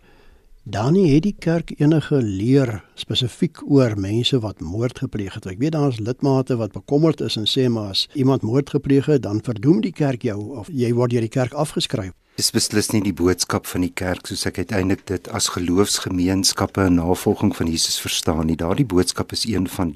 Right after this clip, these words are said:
Speaker 2: deernis en begrip. So as jy vir my sê, "Wat leer die kerk?" Die kerk het ook 'n gesig. Ek wil nie eers hierdie woord kerk gebruik nie, want die kerk vergestalte is geloofgemeenskappe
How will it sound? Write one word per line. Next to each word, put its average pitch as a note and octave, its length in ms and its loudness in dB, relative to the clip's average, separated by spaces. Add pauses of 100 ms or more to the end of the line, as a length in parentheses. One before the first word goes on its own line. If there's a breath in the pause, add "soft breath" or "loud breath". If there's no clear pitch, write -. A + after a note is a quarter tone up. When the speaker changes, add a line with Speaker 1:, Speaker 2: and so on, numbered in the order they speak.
(140)
Speaker 2:
deernis G#2+ 800 0 (160 loud breath)
en E2+ 300 -4 (120)
begrip. - 540 -8 (480 loud breath)
So - 120 -2
as A2 100 -2
jy E3+ 60 4
vir E3 80 -2
my E3 100 4
sê, C#3+ 140 0
"Wat A2+ 180 -6
leer G#2+ 140 2
die G2+ 140 -4
kerk?" G#2 280 -4
Die - 240 -4
kerk A#2 240 -2
het - 120 -6
ook - 140 -4
'n A2 40 -2
gesig. - 520 -2
Ek G#2+ 140 -6
wil B2 120 4
nie C#3 120 4
eers B2+ 160 0
hierdie G2+ 240 0
woord F2+ 240 0
kerk G2 300 -2
gebruik F2 420 -2
nie, F#2+ 80 -2
want F2 120 0
die G2+ 120 -4
kerk C3+ 280 -4
vergestalte - 600 -4
is - 120 -4
geloofgemeenskappe F2 1160 -2